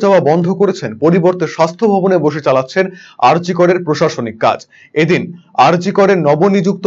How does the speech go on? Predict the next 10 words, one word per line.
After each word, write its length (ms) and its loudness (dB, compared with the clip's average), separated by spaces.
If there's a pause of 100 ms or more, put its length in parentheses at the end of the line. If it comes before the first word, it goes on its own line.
অধ্যক্ষকে 560 -2 (100)
কলেজে 340 0
ফেরানোর 420 0
দাবিতে 280 0
এবং 180 0 (100)
ট্রেনি 360 2
চিকিৎসক 420 -2 (100)
খুনের 300 0
বিচারে 360 -2 (320)
দাবিতে 360 2